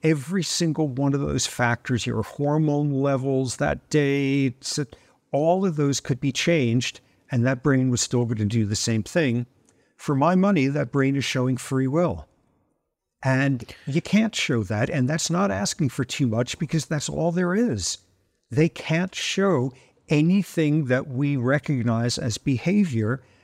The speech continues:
that could occur coming out of your brain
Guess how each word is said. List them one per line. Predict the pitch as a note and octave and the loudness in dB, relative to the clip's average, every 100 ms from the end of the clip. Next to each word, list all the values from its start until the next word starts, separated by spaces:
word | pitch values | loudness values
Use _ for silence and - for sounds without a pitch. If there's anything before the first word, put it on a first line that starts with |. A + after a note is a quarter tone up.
| _ - | _ -2
that | C3+ - | -2 0
could | D3+ | 0
occur | C#3+ - - F3 F3+ | 0 -4 -2 0 -2
coming | - D#3 D3+ D#3 | -2 0 2 0
out | C3+ C#3 | 0 0
of | C#3+ | -2
your | D3 D#3+ | -2 -2
brain | C#3+ C3+ D#3+ F#3+ C3 | -2 0 0 2 2